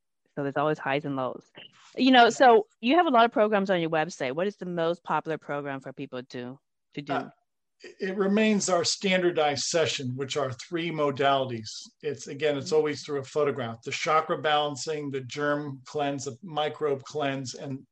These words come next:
Speaker 2: we have a nutrient program. So we, we can work, uh, with people by way of their photograph, and those three sessions are performed. Again, it's all done by way of a scalar energy instrument.
Speaker 1: Okay.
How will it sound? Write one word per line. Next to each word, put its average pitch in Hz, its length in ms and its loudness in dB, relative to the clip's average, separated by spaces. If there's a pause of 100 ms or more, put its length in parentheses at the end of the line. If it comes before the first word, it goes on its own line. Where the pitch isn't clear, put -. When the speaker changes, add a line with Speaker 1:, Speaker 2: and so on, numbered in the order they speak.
(120)
Speaker 2:
we 147 120 -14
have 139 180 -4
a 131 60 -8
nutrient 131 580 -6
program. 110 460 -12
So 123 160 -12
we, 131 260 -8 (380)
we 156 100 -8
can 156 220 -8
work, 175 420 0
uh, 139 400 -2
with 165 380 -10
people 175 300 -6
by 151 200 0
way 160 180 0
of 160 100 -2
their 160 100 0
photograph, 135 640 -4
and 147 160 -10
those 143 280 -2
three 143 260 -10
sessions 131 580 -6
are 123 220 -4
performed. 123 680 -8 (520)
Again, 143 260 -2
it's 143 180 -6
all 185 460 4
done 185 280 -2
by 156 160 2
way 151 180 0
of - 80 -2
a 143 40 -4
scalar 156 460 -2
energy 135 380 -6
instrument. 117 440 -12 (640)
Speaker 1:
Okay. 180 380 2